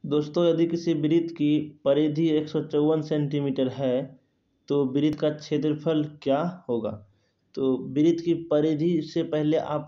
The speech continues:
आर निकालिए, उसके बाद जो है वृत्त का क्षेत्रफल का फॉर्मूला लगाइए। तो वृत्त का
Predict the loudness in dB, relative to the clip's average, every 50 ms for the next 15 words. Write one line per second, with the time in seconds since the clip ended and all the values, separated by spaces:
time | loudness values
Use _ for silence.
0 | -4 -4 -2 -2 -2 0 0 -2 0 0 0 2 2 2 2 2 2 0 -2 -6
1 | -10 -8 -6 -4 -4 -2 0 0 0 0 0 -2 -2 -2 -2 -2 -2 0 0 0
2 | 0 0 0 -2 -4 -2 -4 -6 -4 -4 -6 -4 -2 -2 0 0 0 -2 -2 -2
3 | -2 -2 -2 -2 -2 0 0 0 2 2 2 2 2 2 2 0 -2 -4 -6 -10
4 | -16 _ _ _ _ _ _ _ -10 -6 -2 -2 -2 -2 -2 -2 -2